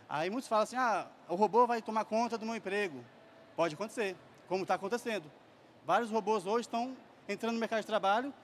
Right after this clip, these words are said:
substituindo, substituindo algumas funções.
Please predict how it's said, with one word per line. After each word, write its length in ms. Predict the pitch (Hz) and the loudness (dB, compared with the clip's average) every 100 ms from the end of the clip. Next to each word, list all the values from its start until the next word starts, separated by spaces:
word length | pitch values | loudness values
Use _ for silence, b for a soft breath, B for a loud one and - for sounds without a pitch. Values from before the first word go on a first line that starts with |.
| - | -14
substituindo, 580 | - 233 - 240 262 247 | -6 -4 -2 -2 0 -2
substituindo 720 | 247 220 254 233 220 254 240 | -4 -6 -6 -4 -2 -2 -2
algumas 540 | 190 226 190 277 311 - | -2 -2 0 0 0 0
funções. 520 | 302 - 226 165 - | -4 -2 -4 -4 -8